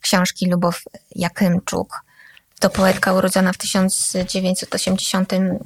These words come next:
piątym roku z bardzo dużym dorobkiem. Jej książka Morele Donbasu ukazała się w przekładzie, e, znowu Anety Kamińskiej. Jak tłumaczka zauważyła w, e,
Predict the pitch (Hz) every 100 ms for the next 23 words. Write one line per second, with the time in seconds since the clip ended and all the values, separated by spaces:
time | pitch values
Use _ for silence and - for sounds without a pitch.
0 | 180 180 - 190 202 190 208 202 185 180
1 | 185 196 196 196 190 190 190 190 190 -
2 | - - 208 196 202 - 190 190 185 -
3 | 208 208 196 185 190 196 196 185 175 180
4 | 196 196 190 185 185 175 185 190 - 190
5 | 185 - - - - 202 - 190 185 185
6 | 185 185 - - - 180 180 180 180 185
7 | 180 180 175 180 180 180 - - - -
8 | - 185 196 202 196 - 170 175 - -
9 | - 202 190 - 202 196 - 196 196 196
10 | 190 190 196 214 208 196 196 - - 190
11 | 185 185 185 185